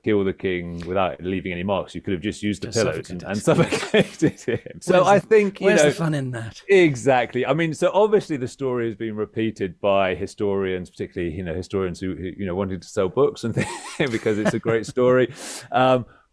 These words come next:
Speaker 1: but it's probably not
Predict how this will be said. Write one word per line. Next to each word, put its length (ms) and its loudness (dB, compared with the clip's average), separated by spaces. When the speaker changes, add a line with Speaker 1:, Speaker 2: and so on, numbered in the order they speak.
Speaker 1:
but 280 4
it's 260 -4
probably 840 -2
not 500 -8